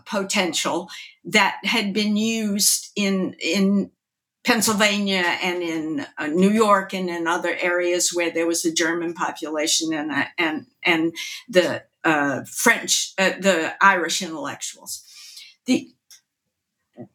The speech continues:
the Sedition Act, which is what everyone talks about, you have to take a look at what happened. I did a, a very careful count of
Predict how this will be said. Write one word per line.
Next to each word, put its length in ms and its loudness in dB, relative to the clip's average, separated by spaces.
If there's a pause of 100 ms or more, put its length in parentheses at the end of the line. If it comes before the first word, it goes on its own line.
(160)
the 200 4
Sedition 720 4
Act, 320 -6
which 200 -6
is 180 -4
what 220 -4
everyone 640 0
talks 400 -6
about, 380 -4 (520)
you 100 2
have 200 2
to 140 6
take 260 4
a 60 0
look 320 -2
at 140 -8
what 200 -6
happened. 580 -8
I 340 4
did 320 -4
a, 320 -2 (680)
a 360 0 (160)
very 340 4
careful 640 -6
count 560 -10 (100)
of 200 -6